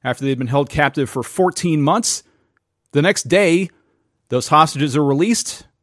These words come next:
and returned home after Ronald Reagan is sworn in as the fortieth President of the United States. Reagan then, on March thirtieth, was shot.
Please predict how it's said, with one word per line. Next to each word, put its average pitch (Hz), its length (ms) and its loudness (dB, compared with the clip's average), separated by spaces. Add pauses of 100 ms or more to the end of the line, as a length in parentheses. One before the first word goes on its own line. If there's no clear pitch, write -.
(100)
and 127 160 -2
returned 190 380 2
home 127 400 2
after 107 200 -6
Ronald 127 320 2
Reagan 135 280 4
is 120 80 -4
sworn 143 320 2
in 143 280 2 (480)
as 123 180 -4
the 135 120 0
fortieth 147 500 2
President 135 400 0
of 123 40 0
the 117 60 0
United 110 300 0
States. - 460 0 (1040)
Reagan 202 560 2 (680)
then, 202 460 2
on 160 220 2
March 175 340 2
thirtieth, 139 720 0 (260)
was 123 200 0
shot. 170 640 2